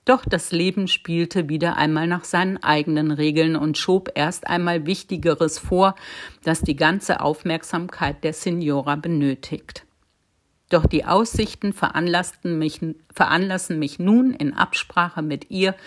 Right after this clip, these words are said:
schon einen Ausblick auf die nächste Sendung zu geben.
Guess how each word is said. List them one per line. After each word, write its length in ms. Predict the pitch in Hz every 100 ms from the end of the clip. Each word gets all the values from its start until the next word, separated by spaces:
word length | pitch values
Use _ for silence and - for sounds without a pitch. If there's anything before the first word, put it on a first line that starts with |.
| - -
schon 240 | - 269 233
einen 380 | - 165 131 -
Ausblick 600 | 165 190 - 185 180 -
auf 120 | 147
die 120 | 196
nächste 460 | 185 156 151 - 233
Sendung 500 | 180 160 147 139 139
zu 160 | - 143
geben. 460 | 139 139 143 143